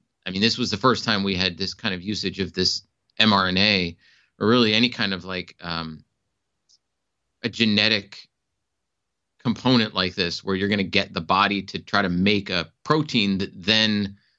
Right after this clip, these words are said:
the body will <clears throat> generate immunity against that. Previously, it was always attempting to use, you know, some form of the pathogen, right, to, to elicit the,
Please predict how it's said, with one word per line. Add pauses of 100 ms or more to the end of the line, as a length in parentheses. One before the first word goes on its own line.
(340)
the
body
will (760)
<clears throat>
generate
immunity
against
that. (1040)
Previously,
it
was
always (100)
attempting
to
use, (1160)
you
know,
some
form
of (200)
the
pathogen,
right,
to,
to
elicit
the,